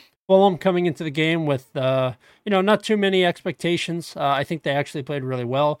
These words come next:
That Muniz guy up top, uh, this is the first time that I've seen him get a start and, and watch a whole game, uh, that he's been playing in. And honestly, I, th-, I thought he looked really good. Fulham had a couple of chances.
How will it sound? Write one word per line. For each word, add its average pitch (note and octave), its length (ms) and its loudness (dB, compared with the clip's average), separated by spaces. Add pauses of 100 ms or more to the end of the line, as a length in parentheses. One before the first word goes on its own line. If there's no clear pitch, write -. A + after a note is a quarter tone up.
(320)
That D3 120 -4
Muniz C3 520 -2
guy D3+ 260 2
up C3 160 -2
top, C3+ 400 -2 (340)
uh, A#2+ 140 -4
this A#2+ 160 -8
is B2+ 120 -8
the C3 100 -8
first - 260 -8
time B2 220 -6
that A#2+ 100 -10
I've B2 140 -6
seen A#2+ 220 -12
him B2 120 -12
get A#2+ 140 -12
a A#2+ 40 -12
start B2 400 -8
and, A#2 140 -12
and A2+ 120 -14
watch A#2 300 -8
a A#2 60 -16
whole A#2+ 220 -10
game, B2 400 -6 (400)
uh, A#2 100 -8
that A2 160 -12
he's A2+ 120 -12
been A2+ 120 -12
playing B2 380 -6
in. A#2+ 100 -4
And A#2+ 160 -8
honestly, C3 380 -6
I, B2+ 80 -2
th-, - 80 -16
I B2+ 100 -6
thought B2+ 200 -8
he B2 100 -8
looked B2 240 -10
really A#2+ 180 -8
good. B2 300 -8 (340)
Fulham C#3 200 -2
had C3+ 120 0
a C3 60 -2
couple C3 240 -6
of B2 80 -10
chances. C3+ 560 -10